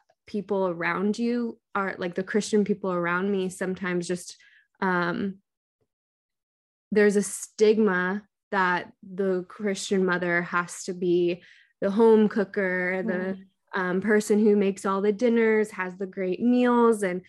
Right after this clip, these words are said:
Speaker 1: has, there is that sort of stigma in the culture, and, um, the homeschooling mom, and just really, like, investing her life into her children. And I think there's an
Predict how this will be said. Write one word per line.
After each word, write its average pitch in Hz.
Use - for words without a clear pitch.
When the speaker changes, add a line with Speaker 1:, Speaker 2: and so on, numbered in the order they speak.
Speaker 1:
has, 208
there 214
is 208
that 196
sort 196
of 185
stigma 190
in 180
the 175
culture, 180
and, 175
um, 175
the 208
homeschooling 220
mom, 196
and 175
just 190
really, 185
like, -
investing 196
her 190
life 185
into 185
her 180
children. 190
And 175
I 180
think 190
there's 196
an 180